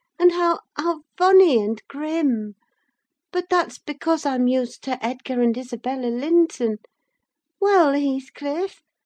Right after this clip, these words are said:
have you forgotten me?" She had some reason to put the question,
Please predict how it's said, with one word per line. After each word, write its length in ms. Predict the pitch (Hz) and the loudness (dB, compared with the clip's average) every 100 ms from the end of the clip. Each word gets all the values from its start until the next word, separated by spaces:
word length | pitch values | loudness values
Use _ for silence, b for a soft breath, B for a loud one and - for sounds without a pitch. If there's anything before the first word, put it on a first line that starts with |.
| _ _ _ - | _ _ _ -4
have 160 | 370 | 0
you 180 | 349 339 | 2 0
forgotten 640 | - 294 294 254 - 185 196 | -2 -8 -6 -6 -8 -8 -4
me?" 360 | 226 294 359 - _ _ _ _ _ _ _ _ _ _ _ _ _ _ | -4 -6 -10 -20 _ _ _ _ _ _ _ _ _ _ _ _ _ _
She 180 | - 185 | -6 -2
had 320 | 240 220 - | 0 -2 -4
some 320 | - 226 196 | -4 -2 2
reason 540 | 208 254 233 151 123 | 2 0 -2 -4 -6
to 100 | 120 | -6
put 240 | 143 156 - | -10 -10 -10
the 100 | 127 | -12
question, 600 | - 151 - 139 123 | -12 -14 -14 -12 -12